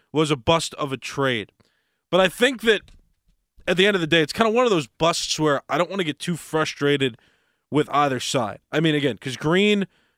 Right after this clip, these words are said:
was not quite set up for success in Pittsburgh, where, again, he was drafted as a guard, played center, didn't play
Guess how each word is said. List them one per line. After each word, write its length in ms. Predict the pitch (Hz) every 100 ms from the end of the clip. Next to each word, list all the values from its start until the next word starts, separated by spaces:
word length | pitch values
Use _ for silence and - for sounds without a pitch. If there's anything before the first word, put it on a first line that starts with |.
| _ _ _ -
was 240 | 143 131
not 360 | 156 175 - -
quite 340 | - 160 143
set 300 | - 165 151
up 200 | 143 -
for 440 | - - 139 135
success 800 | 123 - 123 - 151 127 - - - _ _ _ -
in 220 | 143 131
Pittsburgh, 640 | 156 139 - 131 123 120
where, 300 | 117 123 117 - _ _ -
again, 260 | 117 110
he 80 | 104
was 100 | 113
drafted 360 | 139 139 143 151
as 80 |
a 60 | 143
guard, 460 | 135 147 143 139 127 _ _ _
played 280 | - 147 135
center, 600 | - 156 151 143 143 - _ _ _ _ -
didn't 240 | 156 151
play 480 | 139 165 160 151 139